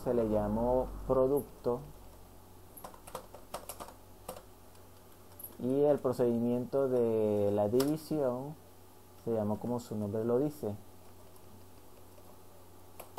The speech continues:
división.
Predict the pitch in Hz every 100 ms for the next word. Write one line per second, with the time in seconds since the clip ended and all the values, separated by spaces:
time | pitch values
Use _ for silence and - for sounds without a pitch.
0 | - - - - - - - - - -
1 | - - - - - - 113 110 135 110
2 | 92 110 92